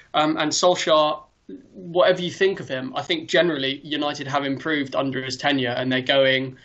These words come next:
albeit very slowly, in the right direction. That's not to say there aren't kind of big or deep-seated, um, uh, ingrained problems at United, which are still yet to be solved.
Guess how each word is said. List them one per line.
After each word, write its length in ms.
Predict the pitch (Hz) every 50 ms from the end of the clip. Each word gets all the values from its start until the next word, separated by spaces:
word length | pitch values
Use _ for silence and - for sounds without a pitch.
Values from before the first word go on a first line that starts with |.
| _ _ -
albeit 320 | - 151 139 151 147 139 -
very 200 | 151 139 139 135
slowly, 500 | - - 160 147 143 139 127 123 127 123
in 120 | 131 131
the 80 | 127 127
right 200 | 131 127 131 131
direction. 400 | 131 131 135 139 139 - 135 127
That's 140 | 131 127 -
not 180 | 165 160 -
to 80 | 151 135
say 220 | - - 143 139
there 160 | 131 131 135
aren't 320 | 143 143 139 131 131 139 - _ _ _ _ - _ _ _ _ _ _
kind 200 | - - - 147
of 120 | 135 120 -
big 300 | 160 156 156 147 - -
or 300 | 135 131 127 127 127 127
deep-seated, 960 | 127 - - 165 151 151 147 - - 160 151 127 - 151 139 139 131 - - - _ _ _ _ _ -
um, 460 | 147 139 131 131 127 127 127 - - _ _ _ _ _ _ -
uh, 180 | - - - - - - 185 180
ingrained 540 | 165 147 131 151 151 151 147 143 139 135 -
problems 600 | - 165 165 160 165 135 120 127 135 143 - - -
at 220 | 139 135 - - 156
United, 600 | 143 151 139 143 147 151 - - 135 127 117 -
which 180 | 139 - - -
are 80 | 135
still 320 | 131 - - - 160 147 135
yet 220 | 139 139 123 -
to 80 | - 127
be 100 | - 123
solved. 540 | - - 156 143 120 120 - - - -